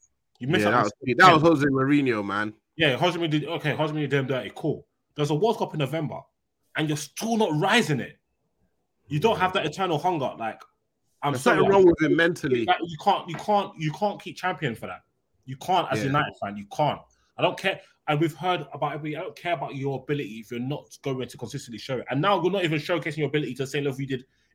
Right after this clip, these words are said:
Speaker 1: in your previous years. Now all you're doing is
Speaker 2: Yeah.
Speaker 1: you touch, I touch. You're forward. So nah, man.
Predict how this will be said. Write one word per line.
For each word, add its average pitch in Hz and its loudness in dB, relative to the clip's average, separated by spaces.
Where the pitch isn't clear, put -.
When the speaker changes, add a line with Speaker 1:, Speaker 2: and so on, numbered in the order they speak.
Speaker 1:
in 143 -4
your 139 2
previous 226 -2
years. 95 -8
Now 214 2
all 208 0
you're 214 2
doing 196 0
is 165 2
Speaker 2:
Yeah. 104 -4
Speaker 1:
you - -4
touch, - -6
I 113 -2
touch. - -10
You're 165 0
forward. 170 2
So - -4
nah, 170 0
man. 117 -6